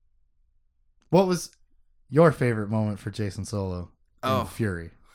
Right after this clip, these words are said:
Speaker 1: Actually, I'm gonna go first, 'cause mine was
Speaker 2: Okay.
Speaker 1: the full-on Darth Vader neck snap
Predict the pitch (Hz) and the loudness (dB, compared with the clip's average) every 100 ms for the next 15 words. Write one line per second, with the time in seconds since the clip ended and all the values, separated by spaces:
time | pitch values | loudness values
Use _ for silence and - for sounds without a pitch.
0 | - - - - _ _ _ _ - 165 | -20 -20 -20 -20 _ _ _ _ -2 4
1 | 220 220 220 220 202 175 151 151 120 143 | 4 6 6 6 4 2 2 0 2 0
2 | 135 190 220 185 160 143 120 - 196 196 | 6 8 8 8 6 4 0 4 6 8
3 | 190 175 135 110 175 175 151 180 175 165 | 8 6 4 4 6 6 6 6 8 6
4 | 143 147 170 - - 170 160 160 - | 6 4 4 2 0 4 6 4 0